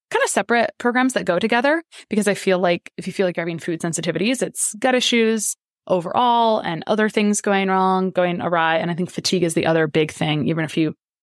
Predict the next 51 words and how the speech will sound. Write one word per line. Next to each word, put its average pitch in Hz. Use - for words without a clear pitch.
I 208
would 233
just -
want -
you 208
to 190
feel 175
younger 190
as 165
you 156
get -
older. 240
<laughs> 247
As 233
a 220
person 220
who 190
wants 180
to -
also 190
feel 233
younger 233
as 233
you 233
get 220
older, 220
I 214
want 196
you -
to 208
have 196
sustainable, 185
good 175
energy. 180
And 190
so 160
thyroid 196
stuff, 170
assessing 175
that 165
with 165
mineral 185
analysis, 160
et 160
cetera, 156
is 147
all 147
part 151
of -
that -
program. 151